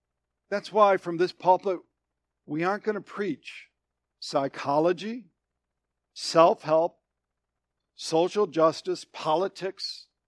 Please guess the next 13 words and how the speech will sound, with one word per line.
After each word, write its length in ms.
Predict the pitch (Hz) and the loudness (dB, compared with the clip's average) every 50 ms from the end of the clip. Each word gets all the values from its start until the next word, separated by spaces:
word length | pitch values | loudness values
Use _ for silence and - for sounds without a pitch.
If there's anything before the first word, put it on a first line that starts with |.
| _ _ _ - | _ _ _ -10
We're 100 | 151 151 | -6 -4
not 140 | 196 220 214 | -4 -4 -4
gonna 140 | 262 220 | -6 -10
preach 300 | 214 - 180 208 175 - | -10 -10 -10 -10 -10 -8
any 180 | 170 185 190 185 | -8 -6 -6 -6
of 100 | 160 113 | -6 -6
that. 220 | 131 123 113 - _ _ _ _ _ _ _ _ _ _ _ _ _ _ _ _ _ _ _ _ _ _ _ _ _ _ _ _ _ _ _ - | -6 -8 -8 -10 _ _ _ _ _ _ _ _ _ _ _ _ _ _ _ _ _ _ _ _ _ _ _ _ _ _ _ _ _ _ _ -16
Because 260 | - 156 - 160 139 131 | -12 -8 -8 -6 -6 -4
the 80 | 156 | -4
only 200 | 160 170 185 185 | -4 -2 -2 -4
thing 200 | 165 - 170 165 | -4 -4 -6 -4
that 140 | 147 147 117 | -6 -6 -6
truly 460 | - - - 185 180 175 160 147 127 | -8 -6 -4 0 0 0 0 0 -4